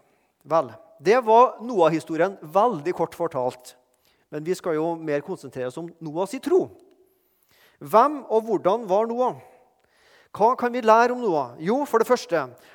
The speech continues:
han var rettferdig, og han var hederlig. Men Noah fant nåde for Herrens øyne. Noah var en rettferdig og hederlig mann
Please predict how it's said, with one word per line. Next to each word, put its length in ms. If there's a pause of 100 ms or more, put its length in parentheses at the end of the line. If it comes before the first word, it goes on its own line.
(360)
han 320
var 200
rettferdig, 800 (220)
og 140
han 120
var 120
hederlig. 420 (1500)
Men 480
Noah 320
fant 380
nåde 320
for 140
Herrens 400
øyne. 260 (720)
Noah 280
var 200
en 160
rettferdig 640
og 80
hederlig 360
mann 320